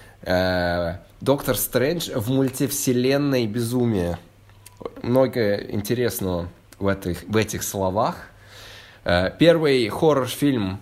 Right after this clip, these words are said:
ожи-, о-, обещает Marvel. Кевин Файги лично обещал. Эм, лично. Э,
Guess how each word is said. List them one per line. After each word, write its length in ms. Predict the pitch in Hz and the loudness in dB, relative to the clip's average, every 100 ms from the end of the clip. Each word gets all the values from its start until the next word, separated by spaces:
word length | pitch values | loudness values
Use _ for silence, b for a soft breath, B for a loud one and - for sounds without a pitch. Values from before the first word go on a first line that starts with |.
| - - | -8 -2
ожи-, 320 | 107 117 117 | 0 0 0
о-, 340 | - 110 - | 0 0 0
обещает 580 | 104 113 - 131 113 101 | -2 -2 -2 2 2 2
Marvel. 520 | 110 120 147 117 92 - - - - | 0 0 0 -2 -4 -6 -18 -20 -8
Кевин 240 | - 110 95 | -2 -2 0
Файги 380 | 117 110 101 | 0 0 0
лично 420 | 98 113 120 - 98 | -2 -2 -4 -4 -4
обещал. 640 | 95 - - 90 80 - - b b b b b b b | -4 -4 -2 -2 -2 -6 -18 b b b b b b b
Эм, 460 | 90 87 87 85 85 - - - - - - | 0 2 2 0 -6 -14 -20 -20 -20 -18 -12
лично. 720 | - 95 107 101 - 95 92 - B B | -8 -4 -6 -6 -6 -4 -6 -8 B B
Э, 320 | 101 92 90 | 2 2 2